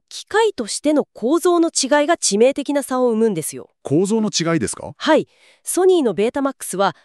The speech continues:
Speaker 1: テープを引き出して回転する大きな金属のシリンダーにUの字に巻きつけるUローディングという複雑なメカニズムを採用していました。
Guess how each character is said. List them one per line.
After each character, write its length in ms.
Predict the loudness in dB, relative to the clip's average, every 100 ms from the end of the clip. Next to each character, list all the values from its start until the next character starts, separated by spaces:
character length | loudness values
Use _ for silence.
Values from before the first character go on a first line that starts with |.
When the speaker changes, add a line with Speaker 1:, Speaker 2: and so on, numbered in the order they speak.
| _
Speaker 1:
テ 220 | -4 -2
ー 40 | 0
プ 140 | -2
を 80 | -6
引 80 | -6
き 120 | -6
出 100 | -4
し 100 | -4
て 220 | -2 -4 -4
回 200 | -6 -4
転 220 | -2 -2 -2
す 120 | -4
る 100 | -4 -2
大 180 | -2
き 120 | -2 -6
な 100 | -6
金 240 | -2 0
属 200 | 2 2
の 100 | 2
シ 140 | 2
リ 100 | 2
ン 80 | 4
ダ 140 | 4 2
ー 40 |
に 200 | 2 -2 _ -10
U 280 | 0 6 6
の 160 | 4
字 120 | 2 -2
に 120 | -4
巻 260 | -6 -8
き 0 |
つ 140 | -8 -4
け 100 | -2
る 140 | -4 -8
U 260 | 0 4
ロ 160 | 6 4
ー 40 |
デ 80 | 2
ィ 60 | -2
ン 60 |
グ 140 | -2 -8 -6
と 100 | -2
い 60 |
う 100 | -2
複 200 | -2 -4
雑 180 | -2 0
な 80 | 0
メ 100 | 0
カ 140 | 2
ニ 100 | 0
ズ 80 | 0
ム 100 | -2
を 60 | -4
採 200 | -4 -4
用 140 | -4
し 80 | -4
て 80 | -4
い 60 |
ま 100 | -4
し 80 | -6
た。 140 | -10